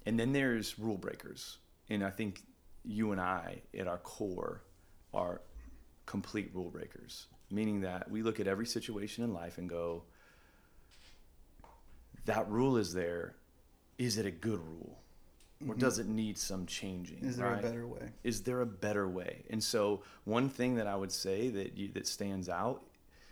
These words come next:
Speaker 1: and again, it's not right or wrong, one or the other. I mean, there's some systems thinkers, coaches that crush it.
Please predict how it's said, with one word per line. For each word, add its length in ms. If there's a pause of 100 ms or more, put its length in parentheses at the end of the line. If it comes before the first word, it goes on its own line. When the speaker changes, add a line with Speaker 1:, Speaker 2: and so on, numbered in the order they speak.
Speaker 1:
and 120
again, 300
it's 140
not 160
right 160
or 80
wrong, 320
one 140
or 60
the 180
other. 260
I 60
mean, 280
there's 240
some 120
systems 380
thinkers, 320
coaches 480
that 160
crush 560
it. 220